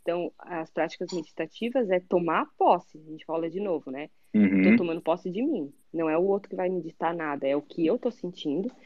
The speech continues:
Speaker 1: e que aquilo, o que isso tá fazendo comigo e, por consequência, vai, é, transpassar por fora, né?
Speaker 2: Hum, interessante.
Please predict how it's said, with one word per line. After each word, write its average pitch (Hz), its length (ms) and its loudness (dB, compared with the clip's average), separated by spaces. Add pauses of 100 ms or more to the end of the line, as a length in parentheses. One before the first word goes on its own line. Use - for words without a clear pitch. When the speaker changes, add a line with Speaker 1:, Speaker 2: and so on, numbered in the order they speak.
(180)
Speaker 1:
e - 80 0
que - 200 2
aquilo, 180 580 2
o - 60 -8
que - 140 0
isso 190 120 -4
tá 208 100 2
fazendo 202 340 2
comigo 214 580 2 (380)
e, - 40 -16
por 180 140 4
consequência, 180 680 0
vai, 160 340 0 (220)
é, 147 300 -4 (160)
transpassar 180 580 0
por - 180 -14
fora, 180 320 0
né? 143 180 -6 (1900)
Speaker 2:
Hum, 98 960 0
interessante. - 1400 0